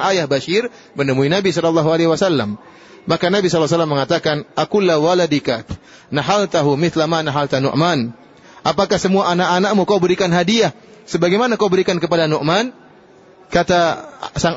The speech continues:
ayah, "Tidak, hanya Nu'man saja yang saya berikan." Ya. Maka Rasulullah sallallahu alaihi wasallam pun mengatakan, "Inni la ashhadu alal jawr." Saya tidak mau bersaksi atas suatu perbuatan zalim.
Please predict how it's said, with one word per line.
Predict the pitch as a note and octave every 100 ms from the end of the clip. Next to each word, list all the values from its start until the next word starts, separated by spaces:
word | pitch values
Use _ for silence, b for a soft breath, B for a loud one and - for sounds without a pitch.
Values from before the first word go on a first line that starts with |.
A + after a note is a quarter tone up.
| A3
ayah, | B3
"Tidak, | D4 C4+ F#3
hanya | G3 G3
Nu'man | B3 B3
saja | G#3+ G#3+ G#3
yang | G#3
saya |
berikan." | G3+ G#3+ A#3 D3 B2 - - - - - - - - - -
Ya. | A#2 - _ _ _ _ - - A#2+
Maka | -
Rasulullah | D3+ D#3 D3+
sallallahu |
alaihi | F3
wasallam | F#3+ F3
pun | F#3+
mengatakan, | D#3+ D3 D#3 D#3 F#3
"Inni | F#3 B3 A3+
la | G3+ A3 A#3+
ashhadu | - G3 G3 G3+
alal | F3+ F3+ E3+
jawr." | B2+ E3+ E3+ C3 G#2+ G#2+ B B B -
Saya | G#3
tidak | G3+ G#3 F#3+
mau |
bersaksi | F3+ D#3 G#3 D#3 G#3+
atas | B3 F#3+ -
suatu | - F#3+ G3
perbuatan | F3+ D3+ D#3 E3 D3
zalim. | B2+ C3+ B2 G2+ A2